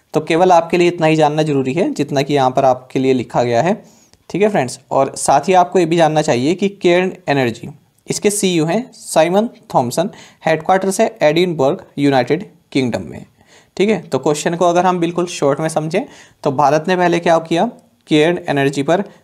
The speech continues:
दस हज़ार दो सौ सैंतालीस करोड़ रुपए का टैक्स लगाया और केयर्न इंडिया में दस परसेंट के जो स्टेक हैं उनको सीज किया। फिर उसके बाद केयर्न इंडिया ने क्या किया, अपील की, इंटरनेशनल ट्रिब्यूनल में अपील की। वहाँ से जो है फेवर इंडिया के, अ,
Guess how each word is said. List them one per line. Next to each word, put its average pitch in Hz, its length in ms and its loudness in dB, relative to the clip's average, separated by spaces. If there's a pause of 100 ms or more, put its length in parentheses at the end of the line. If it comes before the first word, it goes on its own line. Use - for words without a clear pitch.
(100)
दस 143 160 -2
हज़ार 147 200 4
दो 147 200 0
सौ 151 60 -8
सैंतालीस 139 380 0
करोड़ 147 220 0
रुपए 135 200 -2
का 160 220 0 (100)
टैक्स 123 240 -2
लगाया 143 420 2 (300)
और 127 280 0
केयर्न 165 220 2
इंडिया 147 400 0
में 156 140 -2
दस 143 280 -4 (160)
परसेंट 143 380 -2
के 147 100 -2
जो 151 200 -2
स्टेक 151 360 -2
हैं 175 140 -2
उनको 147 360 -4
सीज 120 440 -8
किया। 127 260 0 (400)
फिर 160 140 -2
उसके 180 280 -4
बाद 175 320 0
केयर्न 165 200 0
इंडिया 165 260 0
ने 165 100 -4
क्या 170 180 2
किया, 170 320 0 (140)
अपील 147 280 0
की, 127 380 -8
इंटरनेशनल 147 580 0
ट्रिब्यूनल 135 440 -2
में 151 140 -6
अपील 123 300 -2
की। 131 240 -8 (260)
वहाँ 143 220 2
से 170 140 -2
जो 165 140 -2
है 180 120 0
फेवर 175 400 0 (280)
इंडिया 143 280 0
के, 180 160 -2
अ, 202 60 -4